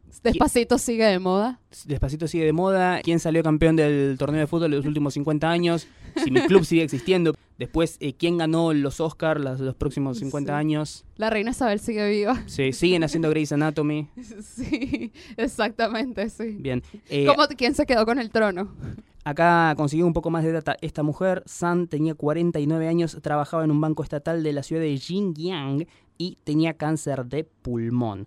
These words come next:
Speaker 2: Su esposo se dirigió a este centro médico de Yingfeng en febrero y ambos decidieron hacer el procedimiento. Así que, bueno, esta empresa, el Yingfeng Biological Group, es una empresa privada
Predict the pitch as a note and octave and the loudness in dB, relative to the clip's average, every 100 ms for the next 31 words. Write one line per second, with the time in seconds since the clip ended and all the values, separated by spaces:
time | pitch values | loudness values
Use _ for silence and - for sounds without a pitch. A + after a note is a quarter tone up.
0 | - _ - D3 - - G3+ - E3+ F3+ | -16 _ -2 2 2 2 -2 0 -2 -2
1 | - - B2+ C3 - D3 C#3+ C3 B2 - | -6 -6 -6 -6 -4 -2 -2 -6 -8 -8
2 | B2+ A#2 - - C3+ C3 C3 A#2+ C3+ C#3 | -6 -6 -10 -6 -2 -2 -2 -4 -4 -4
3 | - B2 C3 D3+ D3 - D#3+ D#3+ E3 E3 | -4 -6 -2 -2 -2 0 -2 0 -2 -2
4 | D#3 D#3 F3+ F#3+ - _ - D#3+ G3 - | -4 -2 -2 -2 -6 _ -8 -4 -4 -2
5 | D#3+ F#3 F3+ C3+ D3+ E3 D3 D3 D#3 D3+ | -2 0 -2 -2 0 0 0 -4 -6 -4
6 | D#3 D#3+ D3 D3+ D3 C3+ C#3+ D3+ D3+ F3 | -2 -2 -4 -2 0 0 2 2 0 -2
7 | G3+ - - F3+ F#3 F#3 E3 - - D3 | -4 -8 -12 -6 -2 0 -2 -4 -2 -2
8 | E3 A#3+ D#3+ D3 C#3+ A3 A3 - G#3+ F3 | -2 -4 -2 -4 -4 -4 -2 -2 -2 -2
9 | E3 F3+ D#3+ F3+ D#3+ D#3+ D#3+ D3 D#3 F#3+ | -2 0 0 0 -4 -4 -4 -2 2 2
10 | - - C#3 - D3+ C#3+ C3+ B2+ B2+ C#3 | 0 -6 -6 -2 0 0 -2 -4 -4 -4
11 | B2+ D3+ D3+ C#3+ D#3 F3+ F3 G#3 | -4 -4 -4 -4 -2 -2 -4 -6